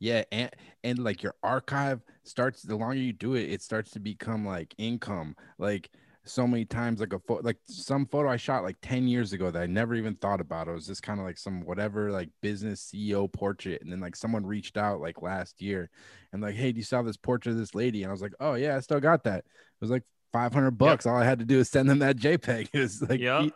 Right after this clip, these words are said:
Speaker 1: easy
Speaker 2: Yep.
Speaker 1: money, you know? Um,
Speaker 2: And that's the thing. It's like, it helps you, you know, be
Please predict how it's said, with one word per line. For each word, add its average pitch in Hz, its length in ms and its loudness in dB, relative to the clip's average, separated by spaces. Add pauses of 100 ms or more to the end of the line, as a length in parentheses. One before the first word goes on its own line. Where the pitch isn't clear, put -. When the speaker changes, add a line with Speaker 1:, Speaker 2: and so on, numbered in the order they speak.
Speaker 1:
easy 139 320 6
Speaker 2:
Yep. - 0 -
Speaker 1:
money, 147 320 6
you 110 100 2
know? 120 220 2 (640)
Um, 98 640 -2
Speaker 2:
And 147 120 -2
that's 170 200 0
the 160 120 -4
thing. 139 500 -4
It's 117 240 -10
like, 139 220 -2
it 127 140 -2
helps 143 340 -2
you, 139 380 -2
you 131 100 -6
know, 117 460 -4 (440)
be 135 600 -6